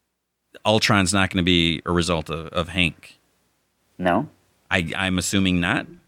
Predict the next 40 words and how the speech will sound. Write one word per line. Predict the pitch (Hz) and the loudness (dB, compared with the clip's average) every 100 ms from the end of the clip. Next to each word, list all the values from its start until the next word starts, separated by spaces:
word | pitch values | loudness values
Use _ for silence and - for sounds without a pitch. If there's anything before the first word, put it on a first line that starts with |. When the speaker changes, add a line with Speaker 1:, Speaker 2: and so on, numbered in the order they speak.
| _ _ _ | _ _ _
Speaker 1:
They're, | 110 117 | 0 2
they're | 123 | 2
probably | 143 147 | 2 4
gonna | 147 | 4
go | 131 131 | 4 4
with, | 127 117 | 4 2
you | 113 110 | 2 2
know, | |
it's, | 104 - | 2 0
it's | 107 - | 0 2
Tony | 120 113 | 2 4
Stark's | 120 120 | 2 2
fault. | - - - _ _ _ _ _ - - _ - | -4 -6 -8 _ _ _ _ _ -20 -20 _ 0
Speaker 2:
Yeah, | 135 | 2
it | 127 | 4
makes | 139 - | 2 0
sense | 104 95 - - | -2 -2 -4 -8
within | 101 95 98 95 | -6 -2 -2 0
the | 95 | 2
Marvel | 95 92 90 | 4 4 2
Cinematic | 87 98 95 87 87 | -2 0 2 0 0
Universe. | 92 85 85 80 - _ _ _ - | -2 -4 -4 -6 -10 _ _ _ -2
Speaker 1:
Yeah. | 98 82 90 - - | 0 0 -2 -6 2
Speaker 2:
I | 107 | 4
wish | 165 | 4
they | 143 | 4
would | 113 | 4
do | 101 | 6
a | 87 | 4
Wonder | 87 113 | 2 0
Man, | 82 78 78 | -2 -4 -6
though, | 80 87 _ _ _ - | -8 -10 _ _ _ -2
and | 92 | 0
a | 82 | 0
Vision. | 82 107 92 82 92 - _ _ _ _ _ - _ _ _ - - | 0 0 0 -4 -6 -10 _ _ _ _ _ -20 _ _ _ -10 -2
Speaker 1:
Well, | 185 220 98 | 2 2 2
I | 160 | 4
mean, | 156 | 6
there, | 156 147 | 4 4
there's, | 151 135 113 | 4 2 -2